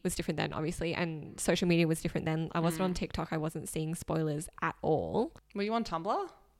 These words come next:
Speaker 1: I was on Tumblr, but I wasn't on, like, pop culture Tumblr. I was more on, like, aesthetic visual
Speaker 2: Oh, okay. I
Speaker 1: Tumblr.
Speaker 2: think I was on a, I think I was sort of on all of them 'cause it was, I was like, there were definitely Gossip Girl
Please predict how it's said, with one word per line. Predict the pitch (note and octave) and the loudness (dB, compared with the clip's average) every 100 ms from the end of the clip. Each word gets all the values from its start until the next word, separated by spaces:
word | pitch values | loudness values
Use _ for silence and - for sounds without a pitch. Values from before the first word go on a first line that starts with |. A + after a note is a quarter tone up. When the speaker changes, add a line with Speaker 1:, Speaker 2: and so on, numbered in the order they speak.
| - | 8
Speaker 1:
I | G#3 | 10
was | G3+ | 10
on | A#3+ | 4
Tumblr, | - G#3 F3+ - C4 - G3 | 2 2 2 4 2 0 4
but | G3+ | 6
I | G3 | 8
wasn't | F3+ G3 G3+ | 6 2 2
on, | G3 F#3 F3 E3+ | 4 4 2 0
like, | F3+ - | 0 2
pop | - - | 2 2
culture | - D#3 F#3 | 0 0 -2
Tumblr. | G#3 G#3+ | -2 0
I | C4+ C4 | 0 2
was | G#3 - | 0 2
more | E3+ E3 | 2 4
on, | E3 - D#3+ E3+ - _ _ _ | 4 0 -4 -6 -10 _ _ _
like, | F3+ E3+ - | -2 0 -2
aesthetic | F#3 - G3+ - - - - - - | -4 -2 -4 -4 -10 -12 -20 -20 -6
visual | A3 - A3 | -2 8 12
Speaker 2:
Oh, | G#3+ G3+ | 12 12
okay. | G3+ F#3+ | 10 8
I | G3+ | 8
Speaker 1:
Tumblr. | |
Speaker 2:
think | G#3+ A3+ | 8 6
I | A3+ | 6
was | A#3+ | 6
on | B3+ B3 | 2 2
a, | A#3 | 4
I | G3 G3 | 4 2
think | G#3 | 2
I | A3 | 2
was | A3+ | 2
sort | B3 | 0
of | A#3+ | 0
on | G#3 | 0
all | E3+ D#3+ | 0 0
of | E3 | -2
them | D#3+ F3+ | -4 -4
'cause | F3+ | -2
it | F3+ | 0
was, | G3+ | 2
I | - | 4
was | F3+ | 4
like, | F#3+ F3 | 2 0
there | F#3 | -2
were | E3+ | -2
definitely | E3 E3 D#3+ | -4 -4 -4
Gossip | E3 E3 - | -4 -6 -6
Girl | - G#2 A2+ B2 | -4 -2 -2 -6